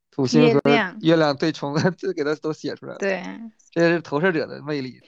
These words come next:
Speaker 1: 就是一对一的时候把这个人挖掘出来，挺有意思的。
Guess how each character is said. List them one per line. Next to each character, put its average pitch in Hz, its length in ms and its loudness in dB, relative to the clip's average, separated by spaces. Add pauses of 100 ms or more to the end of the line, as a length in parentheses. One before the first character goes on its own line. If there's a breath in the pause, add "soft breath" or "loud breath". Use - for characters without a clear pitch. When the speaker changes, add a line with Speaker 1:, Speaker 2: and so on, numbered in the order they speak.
(100)
Speaker 1:
就 139 60 -14
是 143 100 -8
一 151 120 -6
对 160 160 0
一 156 160 -2
的 165 100 2
时 127 140 -10
候 127 140 -4
把 117 140 -8
这 135 120 -8
个 131 60 -6
人 123 200 -12
挖 131 140 -4
掘 123 120 -8
出 127 140 -16
来， 131 100 -12 (360)
挺 131 120 -8
有 131 80 -6
意 127 120 -8
思 - 120 -16
的。 - 60 -20